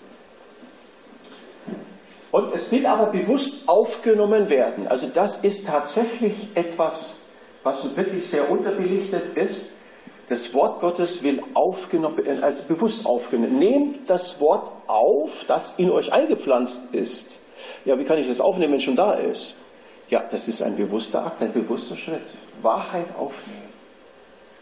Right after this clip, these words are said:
Wie war es nochmal mit dem Nebel? Ach, heute ist ein schlechter Tag, du stehst auf und ach, heute ist ein schlechter Tag. Und legst dir schon selbst das Bein beim Aufstehen.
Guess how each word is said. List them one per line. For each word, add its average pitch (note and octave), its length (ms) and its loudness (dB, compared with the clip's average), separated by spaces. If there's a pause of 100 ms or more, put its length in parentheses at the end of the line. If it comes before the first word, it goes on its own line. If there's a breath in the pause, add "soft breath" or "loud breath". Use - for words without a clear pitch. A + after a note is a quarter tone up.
(3750)
Wie B2 120 0
war D#3+ 120 2
es F3+ 100 0
nochmal F3+ 200 2
mit E3+ 160 -2
dem D#3+ 160 0
Nebel? F#3 420 -2 (920)
Ach, E3 240 2
heute C#3 200 -2
ist A#2+ 100 -6
ein A#2+ 80 -2
schlechter A#2+ 360 -4
Tag, C3+ 200 -2
du A#2 80 -4
stehst A2+ 320 -6
auf C3 260 0
und A#2+ 140 -6 (100)
ach, B2 160 -2
heute A#2+ 220 -2
ist A#2 100 -8
ein A2 60 -6
schlechter - 360 -10
Tag. - 240 -6 (760)
Und G#2 160 -4
legst - 360 -2
dir C3+ 100 -6
schon G#2+ 200 -10
selbst - 480 -8
das - 180 -12
Bein - 220 -10 (680)
beim A2 200 -6
Aufstehen. - 540 -14